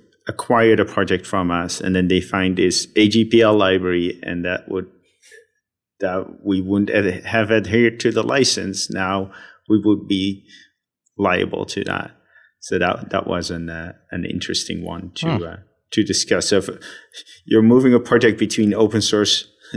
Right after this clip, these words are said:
Speaker 1: two open source companies, and the biggest problem is open source licenses.
Speaker 2: <laughs> Yeah, exactly. Well, that's a fitting detail. Thanks for sharing that, guys. What about from the, back to the end user perspective here? If I'm a happy Gitter user today, maybe I'm on the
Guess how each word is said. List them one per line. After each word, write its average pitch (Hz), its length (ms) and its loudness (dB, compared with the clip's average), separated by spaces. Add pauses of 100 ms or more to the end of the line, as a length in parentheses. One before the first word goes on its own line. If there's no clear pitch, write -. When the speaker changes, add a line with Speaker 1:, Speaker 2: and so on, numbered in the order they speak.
Speaker 1:
two 120 180 4
open 107 220 2
source - 240 -2
companies, 139 420 0
and 101 100 2
the 95 60 2
biggest 104 300 0
problem 98 360 0
is 92 120 -2
open 95 240 -2
source - 280 -6
licenses. 90 520 -6
Speaker 2:
<laughs> 139 120 0
Yeah, 139 200 2
exactly. 123 500 -4 (1080)
Well, 101 140 -6
that's 104 140 0
a 95 40 -6
fitting 95 320 -2
detail. 92 280 -4
Thanks 98 180 -4
for 95 100 -10
sharing 92 260 -4
that, 90 180 -4
guys. 90 260 -2
What 143 120 2
about 147 240 2
from 101 280 0
the, 92 260 0
back 98 240 -2
to - 80 -8
the 90 240 -6
end 92 180 -2
user 90 240 -4
perspective 90 560 -8
here? 87 280 -8 (420)
If - 140 -6
I'm 101 160 2
a 82 60 0
happy 95 640 -2
Gitter 90 440 -2 (100)
user 90 580 -6
today, 85 400 -2
maybe 85 320 -4
I'm 85 160 -4
on 85 160 -4
the 82 160 -8